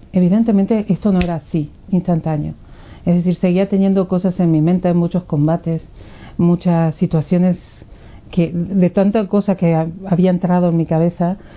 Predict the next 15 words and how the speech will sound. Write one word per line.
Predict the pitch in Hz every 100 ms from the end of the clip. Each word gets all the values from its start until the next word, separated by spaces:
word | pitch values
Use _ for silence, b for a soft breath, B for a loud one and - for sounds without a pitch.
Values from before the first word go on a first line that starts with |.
| B B
entraban | 165 160 175 185 175
en | 165
contraposición | 170 165 160 165 160 175 185 185
con | 185
lo | 170
que | 160 160
iba | 175
recibiendo, | 180 170 175 165 180 180
y | 185
era | 190
como | 185 175
que | 170
el | 156
Señor | 175 175 196
iba | 202 196